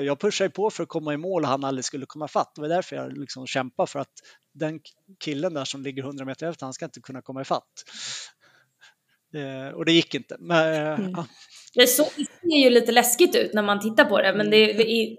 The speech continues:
Speaker 3: det är liksom inte, det är inte lika farligt som
Speaker 1: Mm.
Speaker 3: det ser ut, men det ser ju ut som väldigt så chockande.
Speaker 1: Ja, men det har hänt,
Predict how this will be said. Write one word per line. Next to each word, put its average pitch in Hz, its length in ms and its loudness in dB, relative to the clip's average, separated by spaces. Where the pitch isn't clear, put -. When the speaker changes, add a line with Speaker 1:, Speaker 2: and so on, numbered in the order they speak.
Speaker 3:
det 220 100 4
är 208 40 4
liksom 208 280 -2
inte, 214 240 2
det 202 100 -4
är 202 260 2
inte 208 140 -2
lika 208 240 0
farligt 202 280 2
som 202 80 -2
Speaker 1:
Mm. 190 80 -2
Speaker 3:
det 196 60 -4
ser 247 140 0
ut, - 240 2
men 196 200 -2
det 190 80 -4
ser 240 160 -2
ju 214 200 4
ut 220 160 -4
som 185 140 -6
väldigt 185 340 0
så - 160 -6
chockande. 185 380 -4
Speaker 1:
Ja, 175 40 0
men 175 100 4
det 190 60 12
har 185 80 10
hänt, 180 200 2